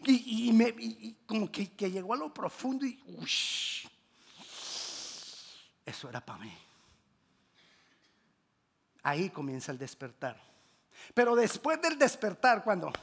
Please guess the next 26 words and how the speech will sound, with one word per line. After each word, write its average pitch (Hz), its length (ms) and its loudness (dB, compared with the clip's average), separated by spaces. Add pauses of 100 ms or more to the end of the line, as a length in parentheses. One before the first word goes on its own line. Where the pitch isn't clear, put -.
(100)
nos 196 160 2
hacen 269 360 4
así, 254 280 2 (320)
lo 240 320 6
primero 320 540 6
que 277 120 2
tiene 311 320 4
que 269 140 4
pasar 277 340 4
en 285 120 0
el 247 100 0
despertar - 1000 2
es - 200 2
que - 320 0 (1700)
abrimos 135 500 -4
los 117 220 -14
ojos. - 520 -14 (1700)
Eso 151 180 -6
es 160 40 -4
lo 156 80 -2
que 147 100 -10
sigue 147 240 -6
en 123 80 -8
el 110 60 -12
despertar. - 520 -16 (1400)
Abrir 160 840 -2